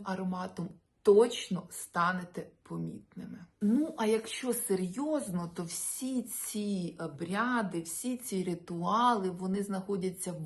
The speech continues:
виключно в нашій голові. Що насправді діє, а насправді магія цього всьому створюється вашою впевненістю,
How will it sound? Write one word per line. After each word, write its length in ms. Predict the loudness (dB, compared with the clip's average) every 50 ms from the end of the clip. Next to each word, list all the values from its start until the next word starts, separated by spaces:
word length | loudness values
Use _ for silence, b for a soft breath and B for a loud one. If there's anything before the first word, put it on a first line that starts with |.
| -6 -4
виключно 800 | -2 0 0 0 0 -2 -2 -6 -8 -8 -8 -8 -6 -6 -6 -6 -6 -6
в 40 | -4
нашій 500 | -4 -4 -4 -4 -6 -6 -8 -8 -8 -10
голові. 680 | -10 -10 -10 -10 -10 -10 -10 -12 -14 -14 -16 -16 -16 B B B B B B
Що 320 | B -2 0 2 4 4
насправді 920 | 4 4 2 2 0 -4 -6 -2 0 2 2 2 2 0 0 -2 -2 -2 -2
діє, 540 | -2 -2 -2 0 0 0 0 0 -2 -2 -2
а 100 | 0 0
насправді 920 | 0 0 0 -2 -4 -4 -2 -2 0 2 2 0 0 -2 -2 -2 -4 -4 -4 -4 -2
магія 760 | 0 2 4 4 6 6 6 6 4 2 -2 -4 -6 -6 -8
цього 380 | -8 -10 -6 -6 -4 -4 -4 -6
всьому 720 | -8 -10 -10 -8 -8 -6 -4 -2 0 0 0 0 0 -4
створюється 1000 | -8 -8 -8 -8 -8 -6 -2 2 6 6 6 6 4 -2 -6 -8 -10 -10 -12 -12 B B B B B B B B
вашою 520 | 2 4 4 4 4 0 -4 -4 -6 -6
впевненістю, 1160 | -8 -10 -10 _ 0 2 4 4 2 2 0 0 0 0 0 -2 -6 -8 -10 -14 -14 -16 -18